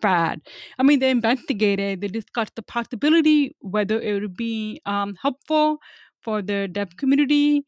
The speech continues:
and they kind of, like, discussed the pros and cons. And there are some instances in which deaf with a capital D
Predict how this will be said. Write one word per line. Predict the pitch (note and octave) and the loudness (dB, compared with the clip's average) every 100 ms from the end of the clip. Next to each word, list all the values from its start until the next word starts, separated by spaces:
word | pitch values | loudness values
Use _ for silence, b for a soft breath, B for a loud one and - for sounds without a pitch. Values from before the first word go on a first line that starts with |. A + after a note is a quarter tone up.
| B B B _ - | B B B _ -4
and | A3 A3 A3+ A3+ | -2 0 0 0
they | A#3+ | 0
kind | C4+ C4+ | 0 -2
of, | A3 | 0
like, | G#3 G3 - - - | -2 -2 -8 -20 -12
discussed | A3+ - G3 - | -12 -4 -4 -4
the | G#3+ | -12
pros | - G#3+ G3+ G#3+ G#3 | -6 -4 -2 -4 -6
and | G3 | -8
cons. | - G#3+ G3 E3 F#3+ - b b b | -4 -2 0 -2 -8 -16 b b b
And | C4+ C#4 C4+ - _ | 0 0 0 -6 _
there | G#3 C#4 D#4 | 0 2 2
are | C#4 F4+ - | 2 0 0
some | A#3+ G#3 | -2 2
instances | C4+ B3+ C4 A3+ - F#3+ G3 - | 0 2 -2 -4 -8 -8 -10 -12
in | - G#3+ F#3 | -8 -6 -2
which | G3 G#3 G#3+ _ _ _ _ - _ _ - | -2 -2 -6 _ _ _ _ -20 _ _ -4
deaf | A3 B3+ - | -2 -2 -4
with | B3+ | -8
a | G#3+ | -6
capital | G#3+ G3+ G#3 G3+ | -4 -2 -2 -2
D | A3+ A#3+ | -2 -4